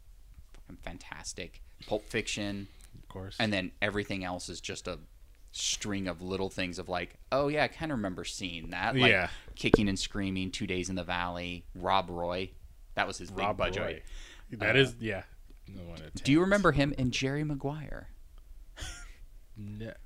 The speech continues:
Speaker 1: Yeah,
Speaker 2: Who's
Speaker 1: exactly.
Speaker 2: <laughs>
Speaker 1: Um, and currently was in a movie called Larry Gay, Renegade Male Flight Attendant.
Speaker 2: Is that, that's a, that's a movie.
Speaker 1: That's a movie. And,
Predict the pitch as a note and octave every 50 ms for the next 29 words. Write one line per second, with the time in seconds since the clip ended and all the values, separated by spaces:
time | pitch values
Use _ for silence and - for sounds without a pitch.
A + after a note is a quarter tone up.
0 | - - - - A2 F#2 - - - D#3+ E2+ E2 E2 - F2 D#2 - - D3+ -
1 | - - - A3+ - - A2 A2 G#2+ G#2 G#2 G2+ G2+ G2 G2 F#2+ F#2 F#2 F#2+ -
2 | - - - - - - - - - - - - - - - - - - - -
3 | - - - - - - - - - - G2 G2 G2 G2 G2+ G2+ G2+ G2+ - -
4 | - - - B2 C3 C#3+ - - D#3 C3+ C3 C#3+ D#3+ G3 A3+ A#3 A3+ F#3 - -
5 | - - - - - - - - A#2 G#2+ - - A2+ A2+ A2+ A2 G#2+ G#2+ A2 A2+
6 | B2+ A#2+ - - A2+ A2 G#2+ A2 G#2+ G#2 - - G#2 G2+ G2+ G#2+ A#2+ B2+ C3 C3+
7 | A#2+ G#2 A#2 A#2 A#2 G#2+ F#2+ F2+ F2 - - - - G2 F#2+ G#2 A2 A#2 A#2 G2+
8 | A#2 A2+ A2 G2 F#2+ F#2+ G2 G2+ G#2 G#2+ G#2 - - - - G2 G2+ G#2+ G#2 -
9 | G2+ - - - G2 F#2+ E2 E2 - - - - - - - - - - - -
10 | - - - - - - - - - - - - B2+ G#2+ - A#2 - - - E2+
11 | G2+ F#2+ - - G#2 F2+ E2 - - F#2 F2+ - - F2+ E2 D#2+ E2 D#2 D#2 D2
12 | - - A#2 G#2 G2 - G#2 G2+ F#2+ F2+ F2+ F2+ F2+ F#2 - - - - - G#2
13 | G#2 G2+ G2 G2 G2 F#2+ F#2+ F#2 F#2+ F2+ F2